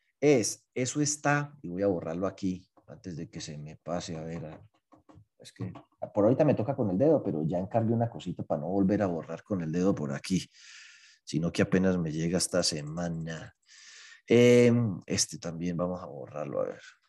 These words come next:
Espérate un momento,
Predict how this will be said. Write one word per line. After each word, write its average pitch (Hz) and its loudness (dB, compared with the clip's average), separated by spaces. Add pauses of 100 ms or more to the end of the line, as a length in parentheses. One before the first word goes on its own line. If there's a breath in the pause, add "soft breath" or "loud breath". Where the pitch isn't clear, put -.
(960)
Espérate 65 -4
un 73 0
momento, 113 0